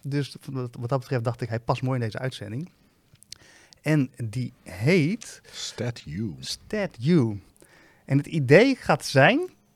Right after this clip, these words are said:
Speaker 1: dat je dus, eh, nou, dat in een groep gaat spelen. Je krijgt een, eh, een aantal kaartjes waar, eh, waarschijnlijk een personage op staat en een handeling. Nou ja,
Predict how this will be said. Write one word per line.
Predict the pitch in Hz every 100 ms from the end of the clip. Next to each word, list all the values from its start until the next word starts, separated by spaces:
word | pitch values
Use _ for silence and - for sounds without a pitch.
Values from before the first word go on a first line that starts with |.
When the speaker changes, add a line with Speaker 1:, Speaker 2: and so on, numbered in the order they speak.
| _ _ _ _ _ _ _ _
Speaker 1:
dat | 113 160 -
je | 139
dus, | 147 143 - -
eh, | - 123 113 110
nou, | 110 135 113
dat | 123
in | -
een | 123
groep | 180
gaat | - 175
spelen. | - 185 190 185 190
Je | 147
krijgt | - 131 123
een, | 135 120
eh, | 117 110
een | 139
aantal | 139 120
kaartjes | 170 147 135 117
waar, | 127 117 110
eh, | 110 104
waarschijnlijk | 104 107 - 98 101
een | 107
personage | - 120 147 139 135 131
op |
staat | - 139 123 120
en | 113
een | 110
handeling. | 127 135 120 123 123
Nou | 104
ja, | 98